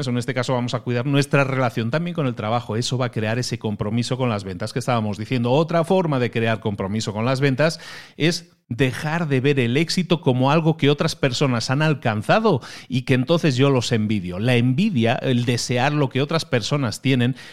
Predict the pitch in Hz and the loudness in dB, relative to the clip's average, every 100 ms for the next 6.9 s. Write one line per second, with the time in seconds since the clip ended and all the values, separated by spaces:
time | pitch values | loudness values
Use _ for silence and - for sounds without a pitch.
0 | - - 135 - - 147 190 - 160 139 | -8 -2 -2 0 0 0 0 2 2 4
1 | 127 139 160 127 117 107 - 101 117 110 | 2 2 2 2 2 0 -4 -2 0 0
2 | 98 113 220 247 156 127 165 160 127 - | 0 0 0 0 0 2 2 2 0 -4
3 | 156 160 113 - 143 147 143 - 113 120 | -2 2 0 2 0 2 0 0 0 0
4 | 123 117 113 107 104 113 107 98 101 151 | 0 -2 -2 -2 -2 0 0 -2 -2 0
5 | 165 147 120 135 - 127 120 110 104 101 | 0 0 0 -2 0 0 0 -2 -2 -2
6 | 160 131 101 98 - 95 123 233 | 0 0 0 -2 -6 -4 -2 -2